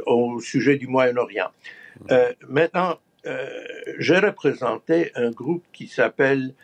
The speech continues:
Palestiniens et Juifs, euh, Unis. Euh, donc, effectivement, c'est regrettable, à mon avis,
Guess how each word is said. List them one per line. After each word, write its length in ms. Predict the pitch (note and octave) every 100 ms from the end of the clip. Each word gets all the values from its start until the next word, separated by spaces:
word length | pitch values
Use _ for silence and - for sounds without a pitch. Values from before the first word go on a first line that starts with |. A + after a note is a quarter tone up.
| _ -
Palestiniens 920 | C3+ C3 C3 - C3+ B2+ C#3 D3 D3+ _ _ -
et 280 | A#2 A#2+ A2
Juifs, 560 | A2+ C3 D3+ C#3 - -
euh, 140 | A#2+ B2
Unis. 340 | C3 C#3+ F3 - - - - -
Euh, 280 | A#2 A#2 A#2+
donc, 440 | A#2 D3+ D#3+ D#3 - -
effectivement, 960 | C#3+ G3 G3 - C3+ A#2+ B2+ D3+ D3 _ _ -
c'est 180 | - C#3
regrettable, 720 | D#3+ D3 C3+ - D#3+ E3+ B2+
à 40 | A2+
mon 200 | A#2 A2+
avis, 400 | A2+ G#2+ B2